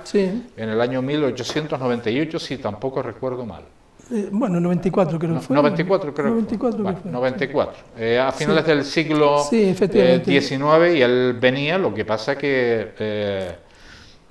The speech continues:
Speaker 2: era, era, era difícil, ¿no? Pe-, primero por sus ocupaciones, por,
Speaker 1: Sí,
Speaker 2: pero sí
Speaker 1: sí.
Speaker 2: venía, sí venía a la
Speaker 1: Solamente
Speaker 2: isla de Gran
Speaker 1: después
Speaker 2: Canaria.
Speaker 1: de, del sesenta y dos, de mil ochocientos sesenta y dos, que marchó a estudiar, vino solamente tres veces. Entre otras cosas,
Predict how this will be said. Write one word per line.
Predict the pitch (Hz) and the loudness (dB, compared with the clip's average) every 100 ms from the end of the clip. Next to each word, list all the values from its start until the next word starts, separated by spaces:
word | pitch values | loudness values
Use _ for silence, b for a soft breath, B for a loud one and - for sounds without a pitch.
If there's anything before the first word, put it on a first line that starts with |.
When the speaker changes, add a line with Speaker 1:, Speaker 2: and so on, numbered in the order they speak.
| _ - - | _ -18 -12
Speaker 2:
era, | - 139 127 127 | -4 0 0 0
era, | 139 139 | -4 -4
era | 139 135 | 0 0
difícil, | 113 - 120 - 107 | -2 -8 -10 -8 -8
¿no? | 135 175 | -8 -8
Pe-, | 104 98 | -10 -10
primero | 117 127 180 | -6 -2 -2
por | 185 160 | -2 -6
sus | - 120 | -6 -4
ocupaciones, | 110 107 123 - 143 139 143 | -6 -4 -6 -2 -2 0 -4
por, | 143 139 139 | -6 -6 -6
Speaker 1:
Sí, | - - 214 | -8 -2 0
Speaker 2:
pero | 170 | 0
sí | 170 | 2
Speaker 1:
sí. | 180 | 2
Speaker 2:
venía, | 143 139 139 143 - B B B | 4 2 0 -2 -10 B B B
sí | - - 143 | -14 -6 -2
venía | 143 139 143 | -2 -2 4
a | |
la | 143 | 6
Speaker 1:
Solamente | 262 269 277 | 8 8 8
Speaker 2:
isla | 262 | 6
de | |
Gran | 220 170 | 6 6
Speaker 1:
después | 190 196 247 | 4 6 8
Speaker 2:
Canaria. | 233 208 | 10 8
Speaker 1:
de, | 165 | 6
del | 185 | 2
sesenta | - 226 196 175 180 | 2 0 0 2 2
y | |
dos, | 165 226 | 4 4
de | 202 | 4
mil | 170 208 | 2 2
ochocientos | 202 208 226 196 160 | 2 0 0 0 -2
sesenta | 202 - 202 190 | 0 2 2 2
y | 175 | 2
dos, | 196 208 - | 4 2 -2
que | - | -4
marchó | 156 160 151 208 | -2 -2 0 2
a | 170 | 2
estudiar, | 160 180 185 202 - - b b b b b | 0 2 2 2 -4 -20 b b b b b
vino | 185 175 233 | -2 2 2
solamente | 240 214 202 196 | 2 2 2 0
tres | 185 160 | 0 -2
veces. | 151 - - - - b - | -2 0 2 0 -2 b 2
Entre | 202 175 214 | 2 6 6
otras | 269 277 | 6 2
cosas, | 285 277 277 269 | 2 2 0 0